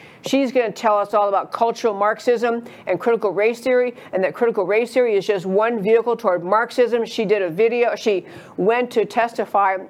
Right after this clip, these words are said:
at a school board meeting in Virginia, and her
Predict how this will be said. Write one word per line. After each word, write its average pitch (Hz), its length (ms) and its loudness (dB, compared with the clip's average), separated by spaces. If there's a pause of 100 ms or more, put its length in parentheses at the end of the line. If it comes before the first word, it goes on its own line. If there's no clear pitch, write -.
at 185 260 -2
a 175 300 0 (260)
school 254 340 0
board 208 260 0
meeting 202 220 0
in 185 100 -4
Virginia, 208 640 0
and 185 240 -2
her 220 420 -2